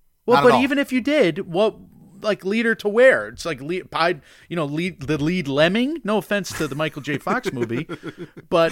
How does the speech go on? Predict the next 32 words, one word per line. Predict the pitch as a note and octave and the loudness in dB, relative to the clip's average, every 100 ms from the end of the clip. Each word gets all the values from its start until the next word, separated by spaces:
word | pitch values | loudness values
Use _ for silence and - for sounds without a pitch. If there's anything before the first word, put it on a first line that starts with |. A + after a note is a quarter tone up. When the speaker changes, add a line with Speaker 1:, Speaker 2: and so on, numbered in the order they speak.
| - | -2
Speaker 1:
that | F3 | -4
Speaker 2:
Nobody | C#3+ C3 C3 B2 | -2 -2 -4 -2
wants | A#2 A#2+ - | -4 -4 -8
to | |
be | A#2+ | -4
the | D3+ | 4
Speaker 1:
nobody | A3+ D4+ D4+ F#3+ | 6 6 6 2
Speaker 2:
leader. | |
Speaker 1:
wants | D3+ C3+ - | 0 -2 -2
to | C3+ | -6
be | A#2+ A2 | -6 -6
the | G#2+ | -6
Speaker 2:
<laughs> | |
Yeah. | |
Speaker 1:
leader. | A2+ G2+ G2+ | -4 -4 -4
Like, | A2+ B2 E3 | -4 -4 -4
you're | D3+ | -6
just | E3 - | -6 -8
the | |
first | - - E3+ - D3+ | -8 -4 -4 -2 -4
lemming | E3+ E3+ D#3 C#3+ | -2 -2 -4 -6
to | |
go | C3 D3+ | -4 0
off | D3+ - | 0 0
the | D3+ | -6
cliff. | A#3 B3 | -4 -4
Speaker 2:
Nah. | G#3+ G#3+ | -4 -8
Speaker 1:
He | C3+ | -8
doesn't. | B2+ D#3+ D#3 D3+ - _ - _ _ | -6 -6 -6 -12 -14 _ -20 _ _
The | F3 | -8
documentary | E3+ G#3+ B3 C4 B3 A3 F#3+ | -2 0 0 -2 -2 -2 -6
feature | - F3 - D#3 | -8 -10 -8 -10